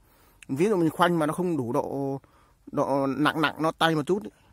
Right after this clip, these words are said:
Ví dụ đau một chút ấy, thì nó mới xanh ngắt ấy, thì nó ra nó hai kẹp lọc, nó khỏe nó ra kẹp lọc nhá, các bác nhá. Đấy, thì các bác lưu ý cho em tí thế. Thì trong cái bối cảnh này thì, à, các bác cố gắng bây giờ, và thuốc thì em cũng chia sẻ cho các bác rồi.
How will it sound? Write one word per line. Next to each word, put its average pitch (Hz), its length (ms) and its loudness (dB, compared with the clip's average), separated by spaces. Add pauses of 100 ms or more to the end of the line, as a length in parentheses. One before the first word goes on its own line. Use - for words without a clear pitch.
Ví 170 120 -2
dụ 156 160 -4
đau 165 200 6
một 147 120 0
chút 202 140 -4
ấy, - 160 -14
thì 131 320 2
nó 139 180 -2
mới 180 140 -2
xanh 170 240 0
ngắt 196 220 2
ấy, 202 160 -8
thì 139 100 -2
nó 147 100 0
ra 156 180 2
nó 151 80 0
hai 156 100 -2
kẹp - 160 -6
lọc, 110 220 -8
nó 160 60 -4
khỏe 113 280 -4
nó 165 80 -2
ra 156 120 -2
kẹp 131 120 -6
lọc 117 220 -6
nhá, 156 140 -6 (300)
các - 80 -10
bác 147 60 -4
nhá. 170 180 -4 (600)
Đấy, 131 280 -10 (180)
thì 139 120 -10
các 143 80 -8
bác 165 180 -6
lưu 156 140 0
ý 160 140 2
cho 180 60 -4
em 147 180 -4
tí 139 140 -6
thế. 170 140 -6 (1000)
Thì 135 80 -12
trong 156 200 0
cái 175 200 4
bối 180 120 4
cảnh 131 180 -2
này 135 240 -2
thì, 139 120 -2
à, 131 80 -2
các 147 100 -6
bác 175 220 -2
cố 160 140 -2
gắng 160 220 0
bây 185 80 -2
giờ, 135 520 -2
và 131 420 -2 (640)
thuốc 196 220 -2
thì 139 120 0
em 147 140 0
cũng 175 460 -4
chia 165 120 0
sẻ 135 180 -4
cho 139 80 -4
các 156 60 -4
bác 175 140 -4
rồi. 143 120 0